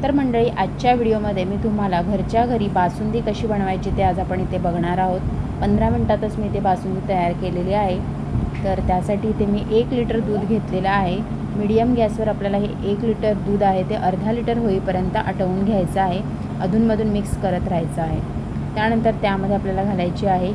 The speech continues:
केसर, मिक्स करून घेऊयात पुन्हा. त्यानंतर ह्यामध्ये मी घातलेला आहे पन्नास ग्रॅम खवा. दूध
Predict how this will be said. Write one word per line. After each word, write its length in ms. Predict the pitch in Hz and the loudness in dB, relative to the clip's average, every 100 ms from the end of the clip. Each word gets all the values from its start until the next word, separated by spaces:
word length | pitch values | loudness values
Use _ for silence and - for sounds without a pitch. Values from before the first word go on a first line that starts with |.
| - | -2
केसर, 420 | 247 233 - 185 - - - - - - | 0 0 0 -2 -2 -6 -6 -6 -4 -2
मिक्स 240 | 226 - | -2 0
करून 260 | - 226 233 | 0 2 4
घेऊयात 420 | 226 185 180 - | 4 2 0 -2
पुन्हा. 320 | 202 190 180 220 - - - - - - - - - - - - - - - - - - - - - - | -2 0 0 -2 -4 -6 -6 -6 -6 -6 -6 -6 -4 -6 -4 -4 -4 -4 -4 -4 -2 -2 -2 -4 -4 -2
त्यानंतर 420 | 220 220 226 214 214 | 2 2 2 2 2
ह्यामध्ये 400 | 196 196 190 190 | 2 0 0 2
मी 120 | 196 | 2
घातलेला 420 | 202 185 190 190 | 2 0 0 2
आहे 160 | 190 185 | 2 0
पन्नास 420 | 196 180 185 180 - | 0 0 0 0 0
ग्रॅम 240 | 185 202 - | 0 0 0
खवा. 340 | 240 208 180 190 - - - - - - - | 2 2 2 0 -6 -6 -6 -6 -6 -6 -4
दूध 120 | 202 | -2